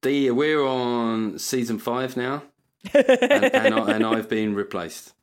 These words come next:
Speaker 1: <laughs> I'm not even on the podcast. <laughs> Um, no, I ju-, I just, it's, it's weird. I do, I sort of anticipate that I'm gonna be got at, and then I sort of go through all my, it's like a fo-, it's just a form of anxiety, isn't it? Catastrophizing.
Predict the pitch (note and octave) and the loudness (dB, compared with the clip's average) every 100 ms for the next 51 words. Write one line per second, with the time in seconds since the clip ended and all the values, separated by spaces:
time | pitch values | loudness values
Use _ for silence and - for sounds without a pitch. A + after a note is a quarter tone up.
0 | _ _ _ - B3+ D4+ - F#4+ A4 - | _ _ _ -6 -2 0 2 2 2 2
1 | A4+ A4+ - B4+ B4+ - C5 - A#3 B2 | 0 0 -2 -2 -2 0 -2 0 -2 0
2 | A#2 A#2 A2+ A2 G#2 G2+ F#2+ G2 F2+ - | 0 0 0 -2 -4 -6 -6 -8 -10 -12
3 | _ - - - - - D4 C#4+ C4+ D#4+ | _ -20 -20 -20 -12 -2 0 0 0 -2
4 | D#4 D4 - C#4 - - - - - - | 0 -2 -4 -6 -6 -8 -8 -8 -8 -8
5 | E3 F3+ F#3 F#3 F#3 _ _ _ _ _ | -2 0 0 -2 -6 _ _ _ _ _
6 | - D3 A#3+ G#3+ B3 G#3 C4+ C4+ G3+ A3+ | -8 -2 -2 0 0 -2 -4 -4 -4 -2
7 | G#3+ A3+ A#3 B3+ F3 E3+ F#3 D#3+ - - | -2 -2 -2 -2 -2 0 -2 -2 -6 -12
8 | - C3+ D3 F#3 F3+ G#3 G#3 G3+ D3 A#2+ | -8 -2 0 0 0 -2 -2 -2 0 0
9 | A2+ - A#2 B2+ A#2+ A#2+ D#3 C#3 A2 F2 | -2 -6 -4 -2 0 0 0 -2 -2 -6
10 | - _ _ - B2+ C3 B2+ B2 A#2+ D#3 | -12 _ _ -4 0 0 0 -2 -2 -2
11 | B2+ C#3 B2+ C3+ A#2+ B2 C3+ F#3 F3+ F3 | -2 -2 0 0 0 -2 -2 -4 -4 -6
12 | F3 F3+ F3+ D#4 - F#3 D3+ C3 B2 F3+ | -4 -2 -2 -2 -2 0 0 0 0 0
13 | C#3+ B2 C3+ F#2+ - - D3 B2 B2 A#2 | 0 0 -2 -4 -6 -8 -8 -6 -8 -6
14 | A2+ G#2+ G#2 G2 G2 | -4 -2 -4 -4 -6